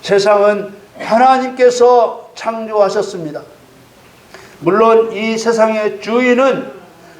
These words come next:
하나님이십니다. 성경으로 우리가 사는 세상에 관한 숨겨놓은 정보를 알려줍니다. 사탄이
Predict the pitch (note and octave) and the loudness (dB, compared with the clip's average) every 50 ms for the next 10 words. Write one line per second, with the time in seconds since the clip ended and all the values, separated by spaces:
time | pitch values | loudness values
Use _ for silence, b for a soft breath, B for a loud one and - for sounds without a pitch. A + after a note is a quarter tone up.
0 | - - - - A#3+ C4 C#4 C#4+ D4 D4 C#4 C4+ C4 C#4 B3 - - A2+ G#2+ A2 | -20 -16 -8 -6 -2 0 2 2 2 2 0 0 -2 -4 -4 -6 -10 -14 -18 -20
1 | A2+ - - - _ _ _ - - - - - - - - - - - F3+ - | -20 -20 -20 -20 _ _ _ -20 -20 -20 -20 -20 -20 -20 -20 -20 -20 -20 -20 -18
2 | - - - F#3+ G#3+ A3+ A3 A3 A3 G#3+ G#3 G#3 G3+ G#3 A3 A3 G#3 F3+ - - | -14 -4 0 0 0 0 0 0 2 2 2 2 2 4 4 4 4 2 0 -2
3 | - - - D#3+ F3 G#3 G#3 - - - - - - - - G#3 A3 A3 G#3+ A3 | -8 -10 -6 -4 -4 -2 2 4 4 4 4 2 -2 -4 -2 0 0 0 0 -2
4 | F#3+ F#3 G#3+ G#3+ G3+ G#3 G#3 G#3 G#3 F3 G3+ G#3 G#3+ G#3+ G#3+ F#3+ - - - - | -4 -6 -6 -4 -4 -4 -4 -4 0 0 2 2 4 2 2 0 -4 -8 -14 -18
5 | - - - - - - - - - - - - A3+ A3 A3 G#3+ G#3 G#3 G#3+ G#3 | -20 -20 -20 -20 -20 -20 -20 -16 -10 -8 -8 -6 -6 -6 -6 -2 0 2 4 4
6 | G3 F#3 F#3 - - F#3 F#3+ G3+ G3+ G3+ G3 G3 - E3+ G3 G3 G3 F#3 F#3+ F#3 | 2 2 0 -2 0 2 2 2 2 2 -2 -6 -4 -2 -2 -2 2 2 4 4
7 | F#3 F#3+ F#3+ F#3+ F#3+ D#3 E3 F3 E3+ E3+ D#3+ C3+ C#3 C3+ C3 B2 B2 B2 - - | 6 4 4 4 2 0 0 0 0 -2 -2 -4 -8 -10 -10 -12 -12 -14 -16 -20
8 | - - - - - - - - - _ - _ - - - - - - - _ | -20 -20 -20 -20 -20 -20 -20 -20 -20 _ -20 _ -20 -20 -20 -20 -20 -20 -20 _
9 | _ B B B B B B B - - F#3+ A3 - - G#3+ A3 A3 A3 A#3 A#3 | _ B B B B B B B -8 -4 -4 -4 -2 2 2 2 2 0 -2 -6
10 | A3 G3 - | -8 -8 -12